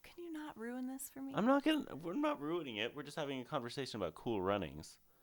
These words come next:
Speaker 2: And
Speaker 1: You
Speaker 2: I
Speaker 1: keep
Speaker 2: think
Speaker 1: saying it like
Speaker 2: we
Speaker 1: it's
Speaker 2: need to be
Speaker 1: sarcastic.
Speaker 2: honest.
Speaker 1: I'm, I'm gonna tell you right now, Micah. I'm not going into this podcast, ironically.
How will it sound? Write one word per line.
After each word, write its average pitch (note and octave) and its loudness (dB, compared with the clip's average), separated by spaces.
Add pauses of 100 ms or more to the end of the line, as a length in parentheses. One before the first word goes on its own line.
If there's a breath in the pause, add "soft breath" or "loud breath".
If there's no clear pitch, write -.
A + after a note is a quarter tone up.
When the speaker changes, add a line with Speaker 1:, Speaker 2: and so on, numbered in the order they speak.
(500 soft breath)
Speaker 2:
And - 4
Speaker 1:
You - 6
Speaker 2:
I - 6
Speaker 1:
keep E4 6
Speaker 2:
think A2+ 8
Speaker 1:
saying D4 8
it A#3+ 2
like A3 4
Speaker 2:
we A3 4
Speaker 1:
it's G#3 4
Speaker 2:
need G#3 4
to - 6
be - 6
Speaker 1:
sarcastic. A#3+ 6 (240)
Speaker 2:
honest. - -4
Speaker 1:
I'm, D4 4 (300)
I'm C4 0
gonna E4 2
tell A#3 -4
you A#3+ -4
right G3 -2
now, E3+ -4
Micah. F3 -8 (800 soft breath)
I'm B3+ 4
not F#4+ 4
going B3+ 2
into A#3+ 2
this A#3 -2
podcast, A3 -4 (320)
ironically. G#3 -2